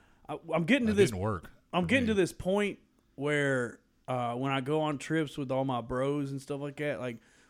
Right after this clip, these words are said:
Speaker 1: we, we eat so good that I can't get drunk.
Speaker 2: Yeah, I didn't get drunk at all this weekend.
Speaker 1: Does that make sense? Yeah, I, I
Speaker 2: Yeah.
Speaker 1: cannot get drunk because I eat so good.
Speaker 2: Pretty pissed I didn't get drunk this weekend.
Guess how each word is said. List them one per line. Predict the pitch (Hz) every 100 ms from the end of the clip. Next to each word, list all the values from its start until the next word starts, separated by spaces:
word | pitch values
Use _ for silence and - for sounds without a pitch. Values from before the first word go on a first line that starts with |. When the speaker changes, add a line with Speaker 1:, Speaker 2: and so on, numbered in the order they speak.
| _ _ _ - 127 -
Speaker 1:
we, | 139 139 - _ _ -
we | 135
eat | - 131 156
so | - 190 185
good | 156 175 190 196 175 _ _ _ -
that | 127 135 131
I | 127
can't | 123 160 156 143 - _ _ -
get | 131 139
drunk. | 120 123 98 - _ _ _ _ _ -
Speaker 2:
Yeah, | 120
I | 123
didn't | 139
get | 123
drunk | 113 107
at | 98
all | 92
this | 82
weekend. | 85 80 78
Speaker 1:
Does | 139
that | 165
make | 160
sense? | - 156
Yeah, | 151 139 101
I, |
I | 104
Speaker 2:
Yeah. | 82
Speaker 1:
cannot | - 185 185 175
get | 151 135
drunk | 139 143
because | 127 139 123
I |
eat | 110 127
so | - 104
good. | 92 80 -
Speaker 2:
Pretty | 139 127
pissed | - 104 82
I | 87
didn't | 85
get | 80
drunk | 82 80
this | 78 -
weekend. | -